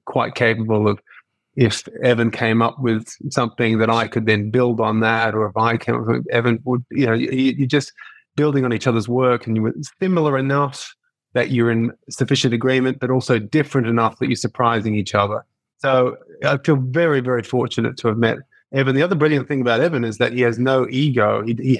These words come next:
hates performing. So it was never kind of a,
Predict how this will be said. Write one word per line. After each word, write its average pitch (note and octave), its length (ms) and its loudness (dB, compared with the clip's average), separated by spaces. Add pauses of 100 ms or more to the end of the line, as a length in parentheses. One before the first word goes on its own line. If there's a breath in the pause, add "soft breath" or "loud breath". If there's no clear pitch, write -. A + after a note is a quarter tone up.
hates D3+ 320 0
performing. C3 680 -2 (260 loud breath)
So C3 140 0
it B2 40 2
was C3+ 160 -2
never D3+ 400 0
kind C3 340 0
of A#2 120 -2
a, A#2 280 0